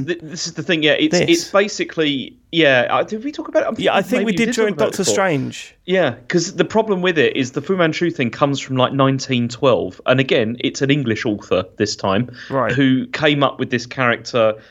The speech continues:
Speaker 1: who is basically, like, a racist stereotype
Speaker 2: That's right.
Speaker 1: of, like, this, like, evil criminal people from the East that
Speaker 2: Yeah.
Speaker 1: are coming to invade the West,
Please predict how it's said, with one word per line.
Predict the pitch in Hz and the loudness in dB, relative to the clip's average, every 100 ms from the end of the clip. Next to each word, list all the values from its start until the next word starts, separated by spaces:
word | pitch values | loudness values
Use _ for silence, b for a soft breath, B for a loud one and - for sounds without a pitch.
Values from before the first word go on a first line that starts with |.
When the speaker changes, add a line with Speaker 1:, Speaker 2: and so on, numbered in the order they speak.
| B | B
Speaker 1:
who | 127 | -2
is | 123 | 0
basically, | 135 135 - - 120 | 0 -2 -4 -6 -6
like, | - | -4
a | |
racist | 117 123 120 117 | 0 0 -2 -8
stereotype | - 127 113 107 104 - | -6 -2 0 0 -2 -2
Speaker 2:
That's | - - | -2 -2
right. | 117 | -2
Speaker 1:
of, | 113 120 | -2 0
like, | 113 110 110 | 0 0 -2
this, | 110 - | -4 0
like, | 110 - | 2 2
evil | 127 117 113 | 0 0 -2
criminal | - 135 120 110 | -2 -2 0 0
people | 113 113 113 | 0 -2 -2
from | 104 113 | -6 -2
the | 110 | 0
East | 104 104 - - B B | 0 -2 -10 -14 B B
that | |
Speaker 2:
Yeah. | 135 127 | 0 0
Speaker 1:
are | |
coming | - 127 117 110 | 2 0 0 -2
to | 120 | -4
invade | 113 113 107 | 0 0 0
the | 117 | 0
West, | 107 101 - - | 2 0 0 -10